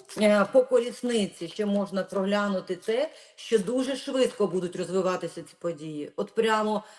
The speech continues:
миттєносно. І ми побачимо цікаві речі. Тут важливо розуміти, що яке б рішення не прийняв Путін,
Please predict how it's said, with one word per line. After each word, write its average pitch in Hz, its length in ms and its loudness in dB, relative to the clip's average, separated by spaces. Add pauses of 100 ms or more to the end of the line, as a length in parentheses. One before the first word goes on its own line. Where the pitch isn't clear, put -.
(560)
миттєносно. 240 920 0 (1160)
І 196 120 -2
ми 185 160 -2
побачимо 170 540 -6
цікаві 165 460 -10
речі. 151 420 -10 (640)
Тут 381 240 2
важливо 240 440 2
розуміти, 226 480 -2
що - 200 -4
яке 208 440 0
б - 80 -2
рішення 170 640 -4
не 180 180 -2
прийняв 165 540 -6
Путін, 147 440 -14